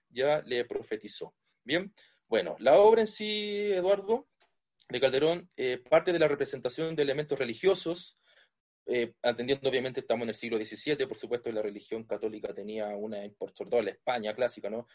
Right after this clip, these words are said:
Una importancia increíble para las letras también. Bueno, parte entonces de la representación de elementos religiosos para adaptar, eh,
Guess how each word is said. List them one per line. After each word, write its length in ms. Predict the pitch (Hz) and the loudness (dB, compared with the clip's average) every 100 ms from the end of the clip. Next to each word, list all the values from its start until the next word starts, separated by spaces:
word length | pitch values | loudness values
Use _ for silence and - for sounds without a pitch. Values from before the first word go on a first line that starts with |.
| _ | _
Una 120 | - 113 | -12 -8
importancia 480 | 110 110 113 - | -6 -6 -8 -10
increíble 380 | 107 110 131 135 | -8 -4 -2 0
para 160 | 131 127 | 0 -2
las 120 | 127 | -2
letras 320 | 139 135 131 _ _ _ _ _ | -2 -4 -10 _ _ _ _ _
también. 480 | 120 165 180 95 - _ _ _ | -4 2 2 0 -8 _ _ _
Bueno, 380 | 110 98 92 - _ | 0 0 -2 -6 _
parte 320 | 165 185 180 | 6 6 4
entonces 360 | 170 170 175 170 | -2 0 -2 0
de 60 | 156 | 2
la 80 | |
representación 580 | 143 139 131 127 131 156 | 2 2 0 -2 -4 0
de 60 | 147 | 0
elementos 320 | 139 139 135 | 0 0 -4
religiosos 560 | 120 113 151 160 170 180 _ _ _ _ _ - | -4 -4 -2 -2 -4 -10 _ _ _ _ _ 2
para 240 | 120 120 | 6 8
adaptar, 680 | 117 - 147 151 151 156 - | 6 6 10 10 10 6 -2
eh, 640 | 127 131 127 127 123 120 | 0 4 4 2 0 -2